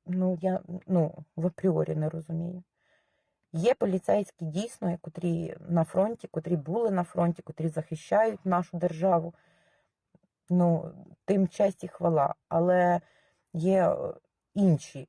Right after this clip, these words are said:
поліцейські, і відео їхніх подвигів ви бачите в інтернеті кожного дня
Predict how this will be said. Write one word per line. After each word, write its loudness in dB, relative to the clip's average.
поліцейські, -2
і 0
відео 2
їхніх -4
подвигів -2
ви -6
бачите -2
в -8
інтернеті -2
кожного -6
дня 2